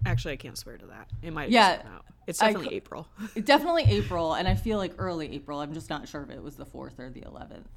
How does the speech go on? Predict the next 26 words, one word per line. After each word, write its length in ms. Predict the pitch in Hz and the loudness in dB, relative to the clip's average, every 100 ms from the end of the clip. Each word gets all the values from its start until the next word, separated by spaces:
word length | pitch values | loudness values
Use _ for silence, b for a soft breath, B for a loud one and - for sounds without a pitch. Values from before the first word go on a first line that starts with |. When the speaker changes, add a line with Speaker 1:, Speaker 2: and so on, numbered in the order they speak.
| - | -16
Speaker 2:
So. 100 | - | -12
Speaker 1:
Yeah, 200 | 147 127 | -10 -10
yeah, 220 | 127 120 - | -14 -14 -8
yeah. 160 | 117 - B B B B - | -6 -6 B B B B -8
Um, 380 | 156 127 113 151 - - | -8 -6 -10 -16 -12 -8
again, 500 | 190 240 214 127 - - - | -4 -4 -6 -8 -14 -18 -10
another 360 | 175 175 190 | -6 -4 -4
book 220 | 185 175 | -4 -6
where 100 | 170 | -4
I'm 100 | 160 | -6
like, 180 | 151 147 | -6 -6
"Well, 120 | 175 | -2
that's 200 | 175 214 | -2 -2
at 100 | 214 | -6
the 60 | - | -12
top 220 | - 170 | -10 -10
of 60 | - | -8
my 140 | 214 | -8
list 260 | 247 240 - | -6 -4 -6
now," 220 | 123 85 | -6 -4
and 120 | 143 | -2
so 180 | - 156 | -2 -2
I, 180 | 156 147 - | -6 -8 -8
you 100 | 180 | -10
can't 220 | - 185 | -6 -6
have 340 | 185 175 170 | -4 -4 -6